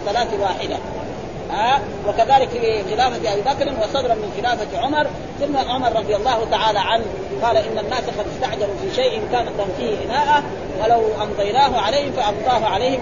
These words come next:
عمر." خلاص، وجوه الناس العلماء كلهم الأئمة الأربعة وغيرهم ومشوا على هذا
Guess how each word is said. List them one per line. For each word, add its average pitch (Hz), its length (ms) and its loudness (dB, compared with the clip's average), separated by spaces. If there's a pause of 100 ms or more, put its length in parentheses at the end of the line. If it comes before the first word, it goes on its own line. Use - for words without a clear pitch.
(100)
عمر." 175 180 0 (840)
خلاص، 247 220 4 (120)
وجوه 311 220 6
الناس 262 300 0
العلماء 226 460 0
كلهم 226 320 0 (100)
الأئمة 220 400 -2
الأربعة 214 560 0
وغيرهم 214 500 2 (480)
ومشوا 294 260 2
على 240 160 2
هذا 247 300 0